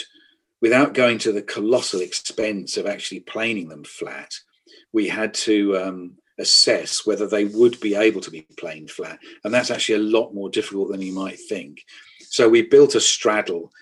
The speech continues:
and we were able to lay the boards on top of that, a dead level surface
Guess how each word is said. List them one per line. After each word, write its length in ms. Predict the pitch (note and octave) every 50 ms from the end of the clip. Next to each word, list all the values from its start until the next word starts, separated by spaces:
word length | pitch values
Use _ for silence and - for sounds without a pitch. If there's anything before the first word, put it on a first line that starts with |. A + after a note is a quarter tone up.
| _ _ _ -
and 160 | A2+ A2+ A2
we 120 | A2 G#2 G#2+
were 180 | G#2 G#2 G#2+
able 280 | A2+ A#2 A#2 G#2 G#2+ G2+
to 240 | G2 - - G#2 G2
lay 400 | G#2 G#2 G#2+ A#2 A#2+ B2 A#2+ A2+
the 100 | G#2+ G2+
boards 340 | - A2 G#2 G#2 G#2 G#2
on 160 | G#2+ G#2 G#2 G2
top 260 | - - A2+ - -
of 160 | F#2+ - -
that, 240 | - - - - - - -
a 60 | G#2
dead 380 | - - D3+ C#3+ C#3 - - - - -
level 380 | A#2 A2+ A2+ A2+ A2+ G2+ G2+ G2
surface 760 | - - - G#2+ G2+ F#2+ - - - - - - - -